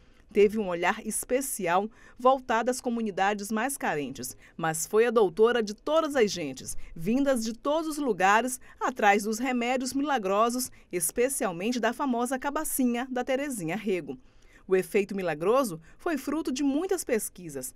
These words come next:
Terezinha Rego provou por meio da ciência que as plantas também têm o poder de cura. Viajou o Brasil e o mundo para falar das descobertas, dos efeitos das ervas medicinais. Ganhou destaque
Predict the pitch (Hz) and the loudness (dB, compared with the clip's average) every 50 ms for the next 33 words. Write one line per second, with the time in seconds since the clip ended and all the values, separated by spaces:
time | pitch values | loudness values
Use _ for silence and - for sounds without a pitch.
0 | - - - - - - 185 175 175 175 165 190 214 240 277 277 262 277 262 269 | -18 -20 -20 -16 -6 -4 -2 -2 -2 -2 -2 -2 -2 -2 -2 0 4 4 4 4
1 | 262 302 277 - 311 302 277 247 220 196 190 - 196 - - 202 175 170 180 185 | 4 0 -4 -2 -2 -2 2 4 4 4 4 0 -4 -4 -4 -4 -4 -2 -2 -2
2 | 180 202 - - 320 285 262 302 359 - - 220 196 - 208 220 - - - 254 | -2 0 0 -2 -2 -2 -2 -2 -4 -4 -4 -6 -4 -4 -4 -4 -6 -8 -4 -2
3 | 247 269 277 302 277 - - 370 381 392 330 285 254 262 294 311 - 311 302 302 | 0 0 0 -2 -6 -6 -6 -4 -2 -2 2 2 2 2 2 0 0 0 -2 -2
4 | - 294 262 220 277 285 294 285 262 - - 185 160 156 151 151 - - - - | -2 -2 -2 -2 -2 -4 -4 -6 -8 -10 -10 -8 -6 -6 -6 -8 -12 -18 -20 -20
5 | - - - - 180 220 226 208 208 196 214 220 220 214 190 180 160 151 151 147 | -20 -20 -20 -6 0 2 2 2 2 2 4 4 4 4 2 0 -2 -2 -2 -2
6 | 180 220 247 254 233 - 190 254 294 277 254 233 240 269 294 285 311 311 - - | -2 -2 -2 -2 -4 -6 -4 -2 0 0 2 2 2 2 0 0 -2 -4 -8 -14
7 | - - - - 370 349 339 - 330 269 240 240 240 226 214 196 202 208 - - | -20 -16 -4 -2 0 0 0 -2 -2 -2 -2 0 -2 -2 0 2 0 0 -2 -6
8 | 165 143 151 175 214 262 233 - 269 247 254 - 247 233 269 277 262 269 - 233 | -8 -4 0 0 0 0 -2 -2 -2 -2 -2 -4 -6 -4 -2 -2 -4 -2 0 2
9 | 220 226 247 254 254 226 247 269 262 233 202 175 220 165 170 190 175 170 165 - | 2 2 2 0 -4 -2 -2 -2 -2 -2 -2 -2 -2 -4 -6 -6 -8 -8 -8 -8
10 | - 247 233 214 208 202 202 170 135 - - - - - - - - - 196 196 | -6 -4 -4 -2 -2 -2 -2 -2 -4 -8 -10 -10 -14 -20 -20 -20 -10 -4 -2 -2
11 | 196 196 185 175 165 147 - - - 226 233 247 262 254 - 285 269 | 0 0 -2 -4 -4 -6 -6 -4 0 0 2 2 0 0 -4 -10 -12